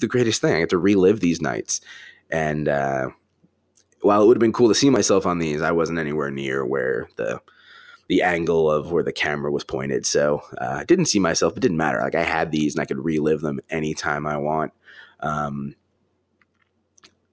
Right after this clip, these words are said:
so that was kinda cool. Like, I found all these, I had my own little bootleg V H S collection of all my shows. And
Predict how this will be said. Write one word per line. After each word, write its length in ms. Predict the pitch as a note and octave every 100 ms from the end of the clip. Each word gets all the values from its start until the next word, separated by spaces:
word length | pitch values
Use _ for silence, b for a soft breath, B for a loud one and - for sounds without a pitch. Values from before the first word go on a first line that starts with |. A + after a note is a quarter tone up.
| -
so 200 | - A2
that 140 | G#2+
was 100 | A#2+
kinda 200 | - G2+
cool. 160 | F2 F#2+
Like, 140 | B1
I 40 | C2+
found 240 | G2+ E2+
all 100 | F2+
these, 200 | F2+ E2
I 80 | D#2+
had 100 | D#2+
my 120 | E2
own 140 | E2+
little 300 | E2+ D#2+ D#2+ B B B B B
bootleg 480 | G2+ G2 F#2+ F#2 D#2
V 160 | F2
H 180 | E2+ D#2+
S 180 | C#2 D2+
collection 460 | - E2 D2+ - D#2
of 140 | D2+
all 100 | E2+
my 140 | D#2 D#2
shows. 340 | E2 E2 E2+
And 120 | E2